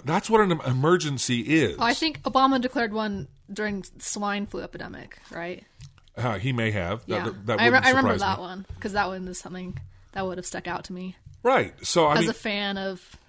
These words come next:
Speaker 2: the flu.
Speaker 1: You're, you're
Speaker 2: Not, not its effects, but
Speaker 1: But you're just a fan of studying the flu?
Speaker 2: It's, it's very, it's a very interesting virus, yes.
Speaker 1: Uh, you want to elaborate that, on that a little bit?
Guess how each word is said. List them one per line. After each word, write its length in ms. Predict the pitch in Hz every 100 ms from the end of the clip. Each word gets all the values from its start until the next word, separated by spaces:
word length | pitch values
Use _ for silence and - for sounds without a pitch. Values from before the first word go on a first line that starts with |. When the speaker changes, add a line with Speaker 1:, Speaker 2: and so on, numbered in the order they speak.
| _ _ _ - _
Speaker 2:
the 60 | 226
flu. 500 | - 202 196 196 214 - -
Speaker 1:
You're, 200 | 120 139 117
you're 100 | 269
Speaker 2:
Not, 260 | 269 -
not 220 | 254 269 233
its 160 | -
effects, 560 | 196 208 185 180 - -
but 280 | 170 170 - _ _
Speaker 1:
But 220 | 110 123 127
you're 160 | 120
just 320 | 113 120 120
a 40 | 107
fan 320 | - 117 113
of 80 | 101
studying 540 | - 120 120 117 123
the 80 | 117
flu? 220 | - 117
Speaker 2:
It's, 200 | 123 156
it's 220 | 233 -
very, 320 | 196 208 208 202
it's 160 | 196
a 60 | 196
very 200 | 202 190
interesting 640 | 185 190 - 185 196 202
virus, 540 | 190 - - 202 - -
yes. 460 | - - - - - _ _ _ _ _ 90
Speaker 1:
Uh, 160 | 95 92
you 120 | 107
want 180 | 110 107
to 100 | 98
elaborate 460 | 101 110 117 113
that, 220 | 117 117
on 160 | 104 113
that 180 | 113 117
a 20 |
little 200 | 117 120
bit? 200 | 127